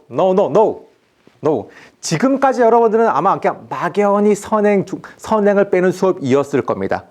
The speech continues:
그렇게 해서는 아니 되옵니다. 지금은요, 지금 합격자 발표가 딱 난 그 순간부터는요, 그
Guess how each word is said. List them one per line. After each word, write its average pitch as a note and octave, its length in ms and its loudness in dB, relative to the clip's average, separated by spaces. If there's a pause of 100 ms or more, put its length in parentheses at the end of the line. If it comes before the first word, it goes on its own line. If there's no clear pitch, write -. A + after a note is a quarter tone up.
(380)
그렇게 F#3+ 260 -2
해서는 F3 220 -6 (120)
아니 G#2 320 -4
되옵니다. C3 500 -4 (840)
지금은요, F3 680 2
지금 G#3 420 2
합격자 A#3 800 -2
발표가 D#3+ 500 -2
딱 - 240 -6
난 E3+ 300 -4
그 F3 120 -2
순간부터는요, E3+ 1000 -2 (600)
그 - 520 0